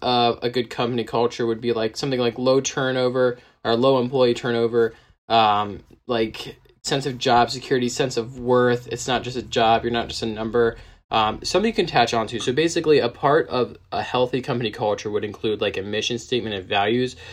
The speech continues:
So basically, a lot of times, um, most entrepreneurs, they will use their company as, like, a vehicle to drive their narrative. And what I mean by that is, like,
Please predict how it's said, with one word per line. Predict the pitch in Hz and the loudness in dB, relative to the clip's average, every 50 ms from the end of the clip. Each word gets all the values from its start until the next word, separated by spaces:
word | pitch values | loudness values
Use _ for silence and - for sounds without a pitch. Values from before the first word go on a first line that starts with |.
| - - - | -18 -16 -8
So | - - | -2 2
basically, | 143 143 147 147 143 - 143 139 139 131 | 8 8 8 8 8 4 0 2 2 4
a | 131 | 4
lot | 131 131 135 135 | 6 6 6 4
of | 135 | 4
times, | 135 - - 131 123 123 123 120 120 117 - - | 0 0 -2 0 0 0 0 0 -2 -4 -6 -2
um, | 113 113 107 107 110 117 | -2 0 0 0 -2 -2
most | 123 123 120 - | -2 -2 -2 -2
entrepreneurs, | - 120 123 120 - - 120 123 120 117 117 113 113 113 110 110 | -2 -2 -2 -2 -4 -8 -8 -6 -4 -2 0 0 0 0 0 2
they | 123 120 | 2 2
will | 113 117 | 2 2
use | 113 107 117 117 117 117 117 113 113 - - - - _ _ _ - | 0 -4 -4 -4 -4 -4 -4 -6 -8 -10 -18 -20 -20 _ _ _ 2
their | 117 113 | 4 4
company | 110 - - 139 135 131 - 139 139 139 139 139 139 - | 4 2 -4 -8 -8 -6 -4 -4 -2 -2 -2 -2 -2 -2
as, | 117 117 113 107 | -2 -2 0 0
like, | 113 110 - | -2 -4 -4
a | 117 101 | -6 -6
vehicle | 95 - - 120 120 123 127 123 - 143 123 120 | -6 -8 -4 0 0 0 0 0 -2 -2 -2 -2
to | - 117 | -4 -6
drive | 101 - - - 110 104 104 104 110 110 - - | -10 -10 -6 -2 0 0 2 2 0 -2 -2 -4
their | 104 95 | -4 -4
narrative. | 92 95 92 98 110 120 120 - - 156 147 143 - - | -4 -6 -6 -4 -2 -2 -2 0 0 0 0 0 -2 -6
And | 113 117 | -4 -2
what | 123 127 | -2 0
I | |
mean | 120 120 120 120 | 0 0 0 0
by | 117 117 117 117 | 0 0 0 0
that | 117 117 117 | 0 0 0
is, | 120 117 117 | 0 0 0
like, | 120 113 110 - | 0 -2 -2 -2